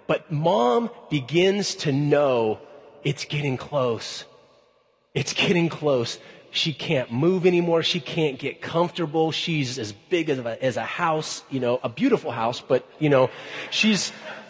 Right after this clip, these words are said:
she's in a place to where everything she has is being used just to get out of bed and to be able to function. Hi, honey. She's in a place where she's got, she knows it's time to, to deliver this baby.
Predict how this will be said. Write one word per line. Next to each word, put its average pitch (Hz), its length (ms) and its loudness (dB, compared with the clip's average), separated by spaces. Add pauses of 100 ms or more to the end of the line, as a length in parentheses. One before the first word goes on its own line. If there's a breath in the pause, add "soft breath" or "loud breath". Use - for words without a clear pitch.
(120)
she's 220 260 2
in 254 100 8
a 196 60 8
place 247 400 4
to 208 100 0
where 170 300 6
everything 185 800 4
she 170 240 -2
has 196 500 4
is 160 220 0
being 170 360 2
used 175 560 0
just 202 280 -2
to 143 60 -8
get 190 200 2
out 165 140 2
of 139 120 0
bed 190 160 4
and 160 120 0
to 147 40 0
be 156 200 4
able 143 160 4
to 127 80 4
function. 170 460 0
Hi, 143 180 2
honey. 139 260 2 (260 loud breath)
She's 220 300 2
in 247 140 6
a - 20 8
place 240 400 4
where 202 100 6
she's 170 260 -2
got, 220 220 6 (720 loud breath)
she - 280 2
knows 190 540 6
it's 143 240 -2
time 151 680 2
to, 127 240 -2 (260)
to 151 100 -8
deliver 131 460 2
this 110 180 0
baby. 117 480 -4